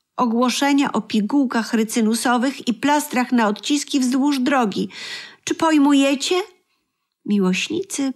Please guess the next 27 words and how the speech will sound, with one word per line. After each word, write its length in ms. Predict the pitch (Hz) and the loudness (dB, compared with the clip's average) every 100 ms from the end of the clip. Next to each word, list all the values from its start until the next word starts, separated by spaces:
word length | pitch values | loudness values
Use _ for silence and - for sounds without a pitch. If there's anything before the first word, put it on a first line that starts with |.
| - | -4
pojmowali 680 | 294 240 208 185 196 185 185 | -2 0 2 2 0 0 -2
to 120 | - | -4
aż 280 | - - - | -4 -6 -2
nazbyt 480 | 180 165 190 196 - | -2 -2 -6 -10 -8
dobrze. 400 | - - - - 247 - - - - _ _ _ - | -10 -8 -10 -10 -14 -20 -20 -20 -20 _ _ _ -2
Nawet 460 | 196 185 180 - | 0 2 0 -4
ci 220 | - 220 | -4 -2
spośród 560 | 185 - 185 185 185 180 | -2 -2 -2 0 -2 0
nich, 400 | 196 196 185 - | 2 2 2 -2
którzy 320 | - 190 185 | -4 0 0
byli 280 | 180 185 180 | 2 0 -2
obdarzeni 580 | - 175 185 185 202 190 | -4 -2 0 2 2 2
najmniej 540 | 196 196 202 214 220 | 2 2 4 4 2
bujną 440 | 180 185 175 180 175 | 2 0 2 2 2
wyobraźnią, 760 | 190 185 220 240 226 208 208 - - - - - - | 2 2 2 0 0 0 0 -4 -14 -18 -20 -20 -4
zdawali 640 | 220 185 208 190 233 214 | -2 0 2 2 2 0
sobie 340 | 202 214 185 196 | 0 0 0 0
w 100 | - | -2
pełni 500 | 220 220 190 175 185 | 0 2 2 2 0
sprawę 460 | - 202 190 180 | -2 0 0 0
z 80 | 175 | -2
brzydoty 760 | 180 180 190 175 226 233 - 262 | -2 -2 -2 0 0 -2 -4 -6
i 280 | - 269 | -4 -2
niewłaściwości 1200 | 269 269 233 254 247 - 226 247 240 - - 190 185 | 0 0 0 -2 -2 -2 0 2 0 -2 -4 -2 -2
tego 400 | - 247 196 196 | -2 -2 0 0
rodzaju 480 | 190 202 233 202 | 0 0 0 2
reklam 540 | 196 233 226 170 170 | 2 0 -2 -2 0